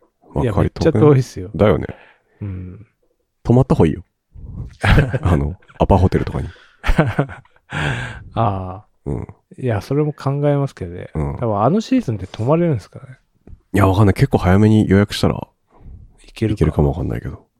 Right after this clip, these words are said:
Speaker 1: ちょっと。
Speaker 2: どうなんすかね。ちょ、毎日だって行くの大変でしょ、あそこ。
Speaker 1: うん。
Speaker 2: 二日間とか。
Speaker 1: 大変。
Speaker 2: うん。宿取った方がいいね。
Speaker 1: <laughs>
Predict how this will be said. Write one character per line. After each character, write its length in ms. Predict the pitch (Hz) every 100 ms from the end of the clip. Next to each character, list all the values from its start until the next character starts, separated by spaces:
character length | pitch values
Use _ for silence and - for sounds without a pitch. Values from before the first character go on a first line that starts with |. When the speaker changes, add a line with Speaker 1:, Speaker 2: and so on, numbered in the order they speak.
| _ _ _ _ _ - - -
Speaker 1:
ち 100 | -
ょ 20 |
っ 40 | _ _
と。 80 | 64
Speaker 2:
ど 100 | 65
う 20 |
な 60 | 53
ん 40 |
す 80 | -
か 80 | -
ね。 60 | - _ _ _
ち 100 | -
ょ、 60 | - _
毎 220 | 80 85
日 180 | 110 -
だ 60 | -
っ 20 |
て 100 | 76
行 80 | 71
く 60 |
の 60 | 78
大 140 | -
変 80 | 73
で 60 | 87
し 80 | -
ょ、 60 |
あ 40 | -
そ 120 | -
こ。 140 | - _ _ _ -
Speaker 1:
う 40 |
ん。 20 | 117
Speaker 2:
二 60 | 92
日 100 | 90
間 180 | 87 90
と 80 | -
か。 100 | _ _ _ _ _ _ _ -
Speaker 1:
大 200 | 107 92
変。 280 | - 95 - _
Speaker 2:
う 80 | -
ん。 140 | 101 95 - _ -
宿 200 | 82 73
取 120 | -
っ 20 |
た 100 | -
方 40 |
が 80 | -
い 20 |
い 40 | -
ね。 60 | - _ _ _ _ _ _ _
Speaker 1:
<laughs> 240 | - -